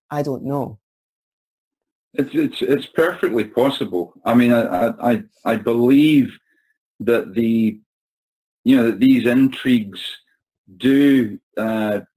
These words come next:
Speaker 2: do con-, do continue. Uh, I think it's, uh, having visited, uh, Democratic Republic of Congo briefly, uh, about ten years back,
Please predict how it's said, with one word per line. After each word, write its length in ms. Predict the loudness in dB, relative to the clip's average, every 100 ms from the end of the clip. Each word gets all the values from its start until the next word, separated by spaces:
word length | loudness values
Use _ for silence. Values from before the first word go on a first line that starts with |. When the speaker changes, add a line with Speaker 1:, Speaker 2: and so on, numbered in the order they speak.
| _
Speaker 2:
do 220 | 0 0
con-, 280 | 0 -4 -4 -2
do 160 | -2
continue. 720 | 0 -4 -2 0 2 2 2 -6 _ _ _ _
Uh, 260 | -2 -2 0
I 120 | -2 -2
think 220 | -4 -2 -4
it's, 160 | -6
uh, 120 | -10 -12 _ _ _
having 380 | -4 2 2 2
visited, 640 | 0 0 -4 -2 -4 -6 -8
uh, 200 | -4 -4
Democratic 680 | -2 0 -2 -2 -4 -4 -8
Republic 440 | -6 -2 -2 -2
of 120 | -6 -4
Congo 420 | -2 0 0 0
briefly, 600 | -2 -4 -4 -2 -2 -4 _ -6
uh, 180 | -6 -4
about 180 | -6 -6
ten 200 | -4 -2
years 240 | 0 0 -2 -2
back, 240 | -2 -4